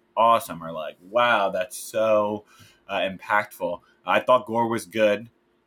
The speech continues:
Uh, I thought Gore was really good. He was really scary. I don't love that he was corrupted by the sword. I'm kind of done with items corrupting people. It's really annoying. It's a dumb plot point, and they should give me, like,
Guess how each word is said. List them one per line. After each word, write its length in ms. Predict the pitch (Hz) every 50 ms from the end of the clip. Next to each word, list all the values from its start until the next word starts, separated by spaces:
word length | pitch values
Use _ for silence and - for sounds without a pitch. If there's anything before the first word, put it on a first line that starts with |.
| _ -
Uh, 400 | 92 95 92 92 90 87 85 82 -
I 80 | - -
thought 160 | - 247 -
Gore 140 | - 165 156
was 180 | 156 135 107 104
really 160 | 113 113 110
good. 140 | 104 113 107
He 80 | 107
was 140 | 104 98 92
really 180 | 98 113 123 113
scary. 340 | - - - 104 107 117 113
I 200 | 107 107 110 - -
don't 340 | - 131 143 180 220 202 123
love 300 | 113 110 113 120 117 110
that 100 | 113 110
he 80 | 113 107
was 120 | 101 -
corrupted 480 | _ - 107 95 98 95 - - - 92
by 140 | 95 87
the 80 | 82 82
sword. 400 | - - - 82 76 73 73 - -
I'm 100 | 95 101
kind 300 | - - - 135 147 151
of 160 | 139 123 110
done 300 | - 120 113 110 107 104
with 140 | 101 95 - -
items 360 | 90 92 90 90 90 90 -
corrupting 460 | - 104 90 85 80 _ - 82 78 _
people. 380 | - 76 _ - 73 - - _ _ _ _ _ _ _
It's 140 | - 101 -
really 340 | 107 107 120 139 147 143 131
annoying. 300 | 120 113 107 104 101 101
It's 120 | - -
a 20 | 107
dumb 240 | 104 113 110 110
plot 260 | 104 - 98 95 - -
point, 300 | 98 90 90 90 90 _ _ _ _ _ _ -
and 380 | 95 98 95 92 90 90 85 -
they 120 | 87 104 98
should 220 | - - 95 90
give 180 | - 107 101 104
me, 100 | 107 104
like, 160 | 104 98 92